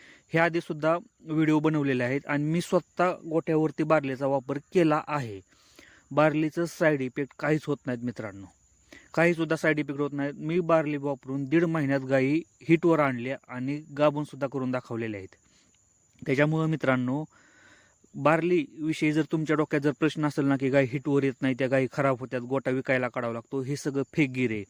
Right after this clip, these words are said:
तुम्हाला जर वापरायची असेल ना तर मित्रांनो बिनधास्तपणे वापरा. फक्त एक गोष्ट करायची, बार्ली वापरताना एक लिमिटमध्ये वापरायची. ती स्वस्त भेटते मार्केटमध्ये म्हणून किती पण बार्ली वापरायची नाही. साधारणतः एक दोन किलोच्या वर बार्ली एका टायमिंगला वापरायची नाही.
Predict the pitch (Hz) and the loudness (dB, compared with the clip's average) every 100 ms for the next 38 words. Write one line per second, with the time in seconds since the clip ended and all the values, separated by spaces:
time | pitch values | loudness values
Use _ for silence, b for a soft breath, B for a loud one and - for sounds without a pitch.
0 | B B B B B 135 147 151 160 160 | B B B B B 0 4 4 4 4
1 | 160 156 151 151 151 147 143 143 147 139 | 2 -2 -2 -4 -2 -2 -2 -2 -2 0
2 | 139 143 143 143 139 143 135 139 135 127 | 0 2 0 0 0 -2 0 2 2 0
3 | 127 160 - 151 147 147 147 143 139 135 | -4 -4 -2 -2 0 0 0 0 0 0
4 | 123 120 131 135 139 143 143 135 131 120 | 0 -2 -2 0 0 0 0 0 -4 -4
5 | 127 117 101 - B B B B B 151 | -4 -4 -6 -12 B B B B B -6
6 | 151 156 175 175 156 147 139 120 120 110 | 0 4 4 4 0 2 4 4 0 -4
7 | - 107 _ b b b 147 151 165 160 | -6 -12 _ b b b 0 2 6 4
8 | - 160 165 - 156 156 147 143 147 147 | 4 2 2 2 2 2 2 0 2 2
9 | 151 151 147 170 165 165 160 151 131 135 | 2 2 0 -4 -2 0 2 2 2 -2
10 | 127 120 117 110 - 143 147 156 147 151 | -2 -6 -6 -10 -2 -2 -2 -4 -2 -2
11 | 143 135 160 151 - 156 147 156 147 151 | -4 -2 -2 -2 -2 0 2 2 4 2
12 | 147 143 139 135 139 147 143 139 131 127 | 2 0 -2 -2 -4 -2 0 0 0 -2
13 | 127 123 127 113 120 107 | -2 -2 -2 -4 -6 -8